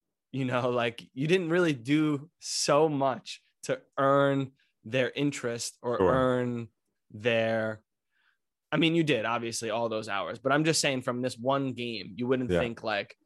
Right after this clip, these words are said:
Speaker 1: you know, we've been on week, two week month trials. So in,
Speaker 2: Right.
Speaker 1: in terms of that, it just doesn't
Speaker 2: Yeah,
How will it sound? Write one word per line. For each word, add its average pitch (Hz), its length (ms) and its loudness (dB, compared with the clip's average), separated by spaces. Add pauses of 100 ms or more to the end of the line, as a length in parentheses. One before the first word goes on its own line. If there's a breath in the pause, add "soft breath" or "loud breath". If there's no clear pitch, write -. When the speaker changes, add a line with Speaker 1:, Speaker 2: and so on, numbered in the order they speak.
(200)
Speaker 1:
you 117 80 -10
know, 113 80 -4
we've 120 180 -2
been 135 140 2
on 113 160 0
week, 120 260 -4
two 139 180 -2
week 123 240 0
month 123 220 0
trials. 117 580 -2
So 110 300 -6 (140)
in, 123 120 -2
Speaker 2:
Right. 151 140 0
Speaker 1:
in 131 80 -2
terms 139 300 0
of 110 100 -4
that, 113 280 -2
it 107 100 -6
just - 200 -10
doesn't 110 300 -4
Speaker 2:
Yeah, - 60 -18